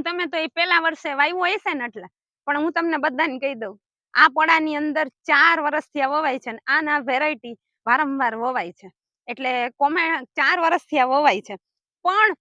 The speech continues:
પ્લસ પોઇન્ટ શું છે ખબર છે? કે આવું મેનેજમેન્ટ. મેં મારી જમીન સક્ષમ કરી લીધી છે. હું દુનિયા આખીને કરાવતી તો આપણે ના કરીએ. મારી જમીન એટલી સક્ષમ છે, રોગ પ્રતિકારક શક્તિ મારા છોડની સારી રહે છે, એટલે આ બધું સક્ષમ,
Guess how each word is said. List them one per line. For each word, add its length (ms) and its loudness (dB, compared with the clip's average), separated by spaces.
પ્લસ 360 2
પોઇન્ટ 220 -4
શું 160 -4
છે 140 -4
ખબર 260 -2
છે? 180 -10
કે 40 -2
આવું 180 -4
મેનેજમેન્ટ. 500 -12
મેં 160 2
મારી 200 4
જમીન 340 0
સક્ષમ 420 -2
કરી 220 -4
લીધી 240 -12
છે. 100 -20
હું 260 -6
દુનિયા 280 0
આખીને 320 0
કરાવતી 340 -4
તો 100 0
આપણે 220 0
ના 140 -4
કરીએ. 260 -12
મારી 180 -2
જમીન 360 0
એટલી 300 -2
સક્ષમ 520 -2
છે, 240 -6
રોગ 240 -4
પ્રતિકારક 560 -2
શક્તિ 420 -6
મારા 260 -2
છોડની 420 -8
સારી 340 2
રહે 200 -10
છે, 140 -14
એટલે 320 0
આ 120 6
બધું 320 -6
સક્ષમ, 460 -4